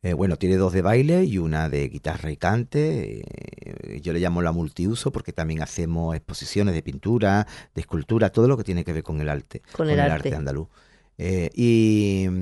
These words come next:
Speaker 1: y entonces, pues, eh, tengo un espacio escénico, eh, que está muy bien, que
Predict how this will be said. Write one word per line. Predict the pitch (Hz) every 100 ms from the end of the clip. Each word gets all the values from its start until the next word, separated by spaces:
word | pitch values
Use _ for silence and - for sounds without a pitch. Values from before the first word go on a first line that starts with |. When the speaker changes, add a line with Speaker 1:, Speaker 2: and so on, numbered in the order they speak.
| 90 85 82 _
Speaker 1:
y | 117
entonces, | 113 104 95 78 - 101 101
pues, | 120 107 92 80 -
eh, | 80 76 69 67 62
tengo | 104 98
un | 95
espacio | - 104 92 113 120 -
escénico, | - 76 110 110 101 - 175 _ _ _ _ -
eh, | 76 73
que | 67
está | - 76
muy | 76 76
bien, | 92 113 208 - - _
que | -